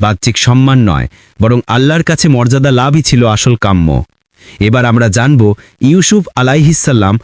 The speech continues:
ও জুলেখার সেই ঘটনা যেখানে একটি বাচ্চা সাক্ষী দিয়েছিল। যখন ইউসুফ আলাইহিসসালাম জুলেখার প্রলোভন প্রত্যাখ্যান করেছিলেন, তখন জুলেখা রাগে দরজা বন্ধ করে দিয়েছিলেন।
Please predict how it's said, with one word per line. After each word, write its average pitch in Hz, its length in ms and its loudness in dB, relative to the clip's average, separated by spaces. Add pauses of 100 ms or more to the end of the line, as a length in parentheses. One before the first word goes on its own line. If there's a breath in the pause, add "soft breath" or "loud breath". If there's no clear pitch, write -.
(200 loud breath)
ও 107 100 0
জুলেখার 143 460 0
সেই 151 260 0
ঘটনা 123 520 0 (220 loud breath)
যেখানে 123 340 0
একটি 117 200 -2
বাচ্চা 107 340 -4
সাক্ষী - 360 -4
দিয়েছিল। 82 520 -2 (680)
যখন 131 360 2
ইউসুফ 143 500 0
আলাইহিসসালাম 196 560 0
জুলেখার 117 500 0
প্রলোভন 113 540 0
প্রত্যাখ্যান 143 640 -2
করেছিলেন, 165 580 0 (540)
তখন 143 300 0
জুলেখা 127 440 0
রাগে 104 400 0 (340)
দরজা 123 340 2
বন্ধ 113 400 2
করে 160 240 0
দিয়েছিলেন। 80 540 -2